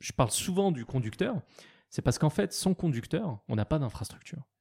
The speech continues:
Il faut que les gens soient convaincus que recharger son véhicule, c'est simple. Euh, parce que si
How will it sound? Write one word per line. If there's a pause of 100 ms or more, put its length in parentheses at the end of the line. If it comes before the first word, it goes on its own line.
(380)
Il
faut
que
les
gens
soient
convaincus (460)
que (540)
recharger
son
véhicule, (160)
c'est
simple. (500)
Euh,
parce
que
si